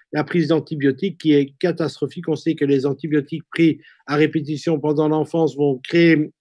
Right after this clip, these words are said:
euh, une altération de ce microbiote qui vont conduire notamment au risque important d'obésité, de diabète et de cancer.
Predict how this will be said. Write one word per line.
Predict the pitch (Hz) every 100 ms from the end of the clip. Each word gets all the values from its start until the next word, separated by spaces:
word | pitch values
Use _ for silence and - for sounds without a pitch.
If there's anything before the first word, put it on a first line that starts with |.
| -
euh, | 147 139 135 _ -
une | 165
altération | 165 131 170 151 143 156
de | 143 143
ce | -
microbiote | 151 143 - 147 156 147
qui | - 147
vont | 135 131
conduire | 139 151 156 160 143 - _ _
notamment | 147 143 147 151
au |
risque | 139 160 -
important | 147 127 139 - 160 151 - _
d'obésité, | 135 143 151 143 156 156 160
de | 139 131
diabète | 139 151 151 156 135
et | - 147
de | 170
cancer. | 165 147 143 151 190